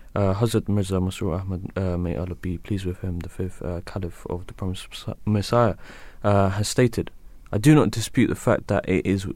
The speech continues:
uh, the responsibility of governments and leaders to look after their own people and to protect their interests,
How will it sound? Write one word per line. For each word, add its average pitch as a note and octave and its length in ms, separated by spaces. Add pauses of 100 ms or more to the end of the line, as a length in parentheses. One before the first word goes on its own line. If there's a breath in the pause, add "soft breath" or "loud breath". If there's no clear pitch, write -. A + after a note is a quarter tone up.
(160)
uh, F#2+ 320
the F2+ 140
responsibility A#2 1000 (120)
of E2+ 180
governments B2 540 (100)
and F#2+ 140
leaders G2+ 400
to - 120
look F#2+ 280
after G2 320
their F#2 180
own G2+ 260
people F2+ 460
and F#2 140
to - 80
protect - 380
their - 120
interests, G2 560